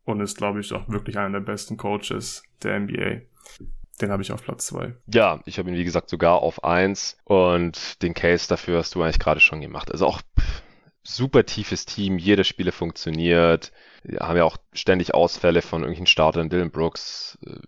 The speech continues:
Speaker 2: jetzt schon wieder länger draußen. Und dann rückt halt einer nach und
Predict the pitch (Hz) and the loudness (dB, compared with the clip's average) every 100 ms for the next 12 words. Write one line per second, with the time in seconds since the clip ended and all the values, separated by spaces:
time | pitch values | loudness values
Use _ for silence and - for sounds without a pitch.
0 | - - - 80 80 78 80 78 78 78 | -20 -16 -10 -4 0 0 0 0 2 2
1 | 78 82 78 - 92 90 87 - - _ | 0 -6 -4 2 4 4 0 -6 -12 _
2 | 90 87 90 50 - - 104 120 110 117 | 2 2 -2 -6 -10 -8 0 2 4 4
3 | 117 113 110 - - 113 104 - - 87 | 4 4 2 -2 0 2 2 0 -4 -4
4 | 85 - | -4 -8